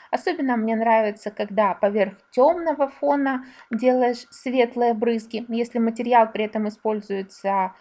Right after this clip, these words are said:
а, такой как акрил или гуашь, или же та же перламутровая акварель, они все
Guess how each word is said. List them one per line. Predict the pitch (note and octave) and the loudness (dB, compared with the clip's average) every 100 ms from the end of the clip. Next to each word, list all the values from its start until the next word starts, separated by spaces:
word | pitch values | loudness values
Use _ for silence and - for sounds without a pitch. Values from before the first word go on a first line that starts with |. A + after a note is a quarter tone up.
| - - - - | -20 -20 -12 -4
а, | F#3+ F3 E3+ A3 _ _ _ _ - | -2 -2 -6 -16 _ _ _ _ -2
такой | A3+ A#3 A#3+ | 2 4 4
как | G#3+ G#3+ | 2 0
акрил | G#3 A#3 C#4+ E4 - - | -8 -6 -4 -4 -6 -6
или | A3 | -4
гуашь, | G3 G3 A3 E4 F4 - | -4 0 4 4 0 -6
или | B3+ A#3+ | -2 -2
же | A3 | -2
та | G#3 G#3 | 2 0
же | G#3+ | 0
перламутровая | - G#3 G3+ D4 D4+ D4+ C#4+ C4 | -2 0 0 -2 -2 -2 4 4
акварель, | C4 C4 B3+ B3 B3 | 4 0 0 -2 -2
они | A#3 A#3 | -2 -2
все | A#3 - F#3 | -4 -4 -4